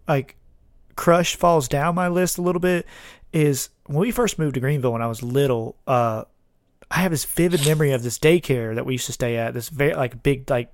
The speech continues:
kid daycare. And, uh, I mean, I was, like, five or so. They had a vending machine.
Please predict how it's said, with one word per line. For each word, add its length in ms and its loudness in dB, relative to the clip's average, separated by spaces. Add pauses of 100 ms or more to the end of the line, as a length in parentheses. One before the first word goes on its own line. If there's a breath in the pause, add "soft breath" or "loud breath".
(120)
kid 240 0
daycare. 460 4 (600 loud breath)
And, 480 2 (520)
uh, 200 0
I 60 -6
mean, 100 0
I 20 2
was, 100 0
like, 140 -4
five 440 -2
or 60 0
so. 420 0 (300 soft breath)
They 60 0
had 160 2
a 60 2
vending 380 0
machine. 580 -6